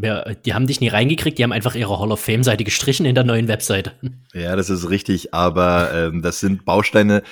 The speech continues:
Speaker 2: die, äh, zwar existieren und die auch noch eingesetzt werden, ähm, dauert halt noch ein Momentchen. Äh, wer so eine Homepage, äh, selber mal kreiert, der weiß, dass, äh, am, wenn man fertig ist oder man denkt, man ist fertig, dann fällt einem erstmal auf, was man alles vergessen hat.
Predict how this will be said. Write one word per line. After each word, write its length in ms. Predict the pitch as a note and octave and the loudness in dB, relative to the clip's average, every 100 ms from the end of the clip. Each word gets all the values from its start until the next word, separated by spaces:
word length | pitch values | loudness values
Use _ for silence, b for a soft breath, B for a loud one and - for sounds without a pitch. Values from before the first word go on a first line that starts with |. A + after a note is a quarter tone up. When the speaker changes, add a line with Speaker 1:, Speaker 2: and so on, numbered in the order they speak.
| B B B B | B B B B
Speaker 2:
die, 420 | - F#2+ G2 F#2+ D2+ | -4 2 4 4 2
äh, 260 | F2+ F2+ | 0 0
zwar 200 | - F#2+ | 0 0
existieren 680 | F#2+ - G2 - A2+ B2+ B2+ | 0 -2 -6 0 4 4 4
und 320 | G2+ G2+ F#2 | 2 0 0
die 140 | F#2+ | -2
auch 100 | F2 | -2
noch 160 | G2 - | -2 -2
eingesetzt 540 | - G2+ G#2+ A2 - | 0 0 2 0 0
werden, 440 | F#2+ G2+ G#2+ G2+ - | 2 4 4 2 0
ähm, 340 | F2+ F2+ F#2 E2 | -2 -2 -2 -2
dauert 280 | E2+ G#2+ G#2 | 2 4 4
halt 160 | G2 | 2
noch 120 | F#2+ F#2+ | 2 0
ein 60 | |
Momentchen. 540 | F#2 F#2 G2+ - F#2+ F2 B B B B | 2 2 2 2 0 0 B B B B
Äh, 260 | - F2 E2 | -4 -2 0
wer 100 | F2 | 0
so 100 | F#2 | 0
eine 160 | F#2+ F2+ | 2 4
Homepage, 540 | G#2 G#2+ G2 - - | 4 4 2 2 -2
äh, 160 | F#2 F2 | -2 0
selber 300 | F#2 F#2+ F#2+ | 0 2 0
mal 100 | F#2+ | 0
kreiert, 400 | - F2 G2 G2 | -2 -4 -2 0
der 100 | E2+ | 0
weiß, 300 | F2 F#2 - | 0 -4 -4
dass, 340 | F2+ - - | -6 -6 -8
äh, 400 | E2+ E2+ E2+ C2 | -4 -4 -4 -4
am, 300 | E2+ E2+ E2 | -6 -6 -4
wenn 140 | F2 A2 | 2 4
man 140 | A2+ | 4
fertig 360 | G#2+ A2+ A2+ B2 | 4 0 0 0
ist 280 | B2 - | 0 -2
oder 180 | F2 F2 | -2 0
man 160 | D#2+ E2+ | 0 -2
denkt, 260 | F2+ G2 | -2 -2
man 120 | G#2+ G2 | -2 -2
ist 100 | - | 0
fertig, 320 | F#2 F#2 F#2 | -2 -2 -4
dann 160 | F2+ | -4
fällt 180 | F2+ F2 | -4 -4
einem 100 | F#2 | -4
erstmal 260 | E2 - E2 | -6 -6 -6
auf, 100 | F2+ | -6
was 140 | - | -6
man 100 | E2 | -8
alles 180 | D#2 D#2 | -6 -8
vergessen 380 | - E2+ - D#2 | -8 -8 -8 -8
hat. 160 | D#2 | -8